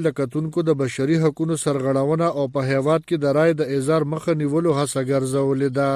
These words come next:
د درخواست کوونکي وکیل د عدالت څخه د هیواد د غلوي شخصي ټلویزیون چینل خپرونو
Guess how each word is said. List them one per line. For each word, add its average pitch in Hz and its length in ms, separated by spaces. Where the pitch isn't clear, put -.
د 131 160
درخواست 131 500
کوونکي 147 460
وکیل 143 280
د 139 160
عدالت 135 440
څخه 151 320
د 135 160
هیواد 139 400
د 135 140
غلوي 139 360
شخصي 151 400
ټلویزیون 151 600
چینل 147 320
خپرونو 151 500